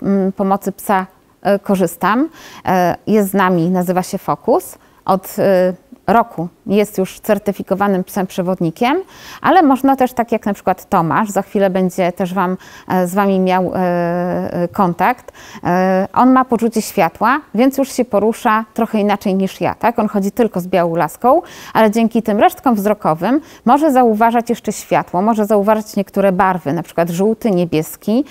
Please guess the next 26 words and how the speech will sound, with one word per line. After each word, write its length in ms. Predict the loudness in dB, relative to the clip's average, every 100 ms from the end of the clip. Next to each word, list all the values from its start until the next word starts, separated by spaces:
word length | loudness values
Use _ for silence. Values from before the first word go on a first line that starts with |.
| -12 -4
ale 180 | 0 2
na 100 | 0
przykład 280 | 0 0 0
nie 100 | 2
zauważa 400 | 2 2 0 0
innych 420 | 2 2 2 0
barw, 220 | -4 -2
tak? 220 | -2 0
One 120 | 0
są 160 | -2 -2
dla 120 | 0
niego 240 | 0 0 0
zupełnie 440 | 0 0 2 2
nieczytelne, 720 | 0 -2 -4 0 0 0 -6 -10 -18 0
nie 120 | 2
widzi 260 | 4 2 0
kontrastów. 840 | 0 0 2 0 -2 -6 -10 -10 -20 -10
Osoba 300 | -4 0 2
całkowicie 840 | 2 2 2 0 0 2 2 2 2
niewidoma 460 | 2 2 0 0 0
od 100 | 2
urodzenia, 640 | 0 2 0 0 -2 -4 -8 -6 -4
jak 160 | -2
myślicie, 420 | -4 -6 -6 -4
co 200 | -2 -2
widzi? 420 | -2 -4 -2 -4